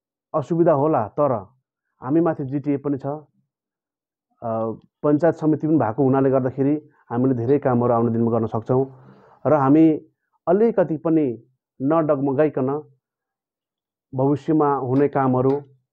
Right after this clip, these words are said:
हामी जिटिए क्षेत्रबाट पनि र पञ्चायतबाट पनि आउने र पञ्चायत समितिबाट पनि आउने सहुलियतहरू हामीले गर्नुपर्छ भन्ने सबै, सबै हाम्रा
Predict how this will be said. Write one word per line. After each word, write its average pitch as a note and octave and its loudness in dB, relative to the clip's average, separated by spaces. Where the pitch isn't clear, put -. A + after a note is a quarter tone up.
हामी C3+ 0
जिटिए C3+ 0
क्षेत्रबाट B2+ 0
पनि C3 -2
र B2+ 0
पञ्चायतबाट C3 0
पनि B2+ 0
आउने B2 0
र B2+ 0
पञ्चायत D3+ 2
समितिबाट C3 -2
पनि C#3 0
आउने B2+ 0
सहुलियतहरू C3 0
हामीले B2+ 2
गर्नुपर्छ C#3 0
भन्ने B2 0
सबै, D#3+ 0
सबै C3+ -4
हाम्रा C3 -4